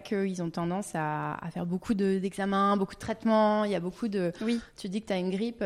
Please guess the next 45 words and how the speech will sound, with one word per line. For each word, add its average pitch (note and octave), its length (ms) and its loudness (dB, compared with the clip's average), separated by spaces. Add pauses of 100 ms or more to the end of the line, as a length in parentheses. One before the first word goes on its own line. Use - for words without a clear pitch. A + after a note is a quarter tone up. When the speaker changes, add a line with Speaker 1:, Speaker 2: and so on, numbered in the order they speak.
Speaker 1:
ça - 140 0
y - 20 2
est, G#3 60 2
c'est F#3+ 160 -6
fini, G#3+ 320 -4
tu - 100 -6
repars F3+ 220 2
Speaker 2:
Bah, G#3 60 6
Speaker 1:
avec F3+ 260 2
une F#3+ 80 -2
ordonnance F#3+ 400 0
de F#3+ 80 0
six - 180 -2
Speaker 2:
moi, - 60 -10
Speaker 1:
pages. G3+ 300 6
Speaker 2:
je F3+ 80 4
me - 40 6
suis - 120 8
fait F#3 280 4
opérer. E3+ 380 0
Je A3 100 -4
pense F3 220 -2
qu'en - 160 -6
France, - 360 -8
je G3 60 -2
me F3+ 60 0
serais - 200 -6
jamais F3+ 240 0
fait F3 220 -6
opérer, A#3 320 -2
en F3+ 100 -4
fait. E3 120 -8
Speaker 1:
Ouais, G3+ 240 8
voilà. E3 340 4 (100)
Speaker 2:
Alors F#3 220 10
que F3 60 2
Speaker 1:
Alors, F3 100 8
Speaker 2:
j'avais G#3 300 6
Speaker 1:
ça A#3 140 8
a D4 40 6
Speaker 2:
un D#4+ 40 4
Speaker 1:
des D4+ 120 2
super G#3 380 0
bons F#3+ 160 -4
côtés F#3+ 340 0